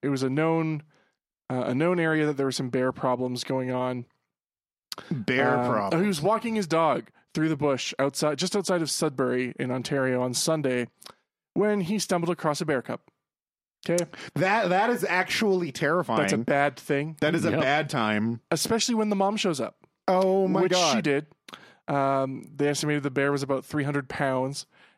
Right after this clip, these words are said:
Speaker 1: And, uh, yeah, she came right out of the bushes, uh, and went right up on her hind legs, which is a bad sign. That usually means it's going to be a bad time.
Speaker 2: That, that usually means your day is coming to an end.
Speaker 1: So this gentleman, his name's Nelson, by the way.
Speaker 2: Nelson.
Speaker 1: Nelson.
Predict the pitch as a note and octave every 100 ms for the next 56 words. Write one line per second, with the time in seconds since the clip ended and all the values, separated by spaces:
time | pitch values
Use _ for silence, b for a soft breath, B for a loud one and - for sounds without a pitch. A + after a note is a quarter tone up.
0 | _ D#3 D#3+ D#3+ F3 C3+ F#3 F3+ - E3+
1 | D#3 D#3 C3+ F#3 D#3 E3 D#3+ D3 D3 G3
2 | A#3 - - b b - C3 B2+ B2 B2+
3 | B2+ B2 B2+ B2 C3+ D#3+ F3 E3+ F3 D#3
4 | E3 D#3+ C#3+ D3+ F3+ - - _ _ _
5 | - F#3 A3 G#3+ A3 G#3+ F3+ D3 D#3 F3+
6 | b b b _ C#3+ C#3+ - C#3 C#3 C#3+
7 | C#3 C3+ C3 B2+ - C3 B2+ C3 B2+ B2+
8 | B2 - B2+ B2+ E3+ D#3+ C#3 D3+ D3 C3
9 | D3 E3 F3 C#3+ D#3 D#3 D3 C3+ A#2+ A2+
10 | A2+ G#2 G2+ - A2 G2 - F2+ D#2 D#2
11 | - - - F#3 F3 F3 A3 A3 F3 F3
12 | D#3+ D3+ D3 D3+ C3+ - C3 A#2+ A#2 A#2+
13 | A#2 A#2+ E3+ A#2+ A2+ B2 - F#2 D#2+ C3+
14 | C#3 C3+ C#3+